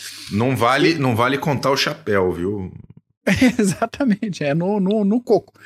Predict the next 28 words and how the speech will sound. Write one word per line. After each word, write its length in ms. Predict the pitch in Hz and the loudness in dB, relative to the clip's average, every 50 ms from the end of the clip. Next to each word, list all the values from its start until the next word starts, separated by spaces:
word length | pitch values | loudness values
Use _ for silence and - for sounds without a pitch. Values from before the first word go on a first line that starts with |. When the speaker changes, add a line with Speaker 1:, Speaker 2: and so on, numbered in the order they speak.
| - - - - - - - - - - _ _ _ _ - - _ _ | -20 -20 -18 -16 -16 -14 -16 -16 -18 -20 _ _ _ _ -18 -18 _ _
Speaker 2:
Então, 640 | 160 160 160 - - 185 196 214 233 262 240 190 - _ _ _ _ _ _ _ - - | -4 -4 -4 -2 0 0 0 2 2 0 0 -2 -6 _ _ _ _ _ _ _ -12 -6
o, 220 | 165 156 - - 151 | -6 -6 -4 -4 -4
o 420 | 147 139 147 147 - - - - _ | -4 -4 -6 -8 -10 -14 -16 -18 _
Napoleão 560 | - 156 165 170 - - 190 165 175 180 160 - _ _ | -6 -2 -2 -2 0 0 -2 0 0 -2 -4 -8 _ _
publicou 380 | - 196 190 180 - - 202 | -2 0 0 -2 0 2 2
esse 160 | 247 240 - 208 | 2 2 0 -2
decreto 460 | 190 185 - 160 165 - 202 - 156 | -4 -2 0 0 0 0 0 0 -2
aí 80 | 156 | -2
de 100 | 156 151 | -2 -2
Milão, 380 | 165 185 190 180 196 226 220 202 - | -2 -2 0 0 0 0 -2 -4 -4
em, 420 | 190 151 147 - 156 143 139 135 | -6 -6 -4 -4 -6 -6 -6 -8
em 60 | 143 | -10
finalzinho 500 | - - - 165 156 143 131 151 185 196 | -10 -6 -4 -2 0 0 0 -2 -2 -2
de 40 | 170 | 0
dezembro 420 | 143 143 135 151 165 180 165 147 131 | 0 0 0 0 -4 -4 -4 -4 -4
de 100 | 123 131 | -4 -4
mil 160 | 135 135 135 | -2 -2 -2
oitocentos 280 | 135 135 - 165 170 | -2 -4 -6 -6 -6
e 60 | 190 185 | -6 -4
sete, 360 | - - 175 190 190 - - _ _ _ _ _ _ _ _ _ _ _ _ _ _ _ | -2 -2 -2 -2 -2 -6 -20 _ _ _ _ _ _ _ _ _ _ _ _ _ _ _
autorizando 720 | 165 170 185 - - 214 208 214 196 185 196 226 233 202 | -2 0 0 2 0 2 2 2 0 0 0 0 0 0
a 40 | 175 | 0
marinha 260 | 165 165 165 160 165 | 0 -2 -2 -4 -6
francesa 680 | 165 - 196 190 170 - - 170 180 202 202 160 160 165 | -4 -2 -2 -2 -2 -2 0 2 2 2 2 2 0 -2
e 80 | 208 | -2
corsários 880 | 208 - _ - 330 370 - - - - 190 175 185 202 214 247 233 - | -4 -6 _ -6 -6 -4 -4 -6 -4 -2 0 0 0 0 0 -2 -4 -4
que 120 | - - | -6 -6
trabalhavam 600 | 160 143 135 135 127 127 135 139 139 123 117 - | -4 -4 -2 -2 0 0 0 -2 -2 -4 -6 -12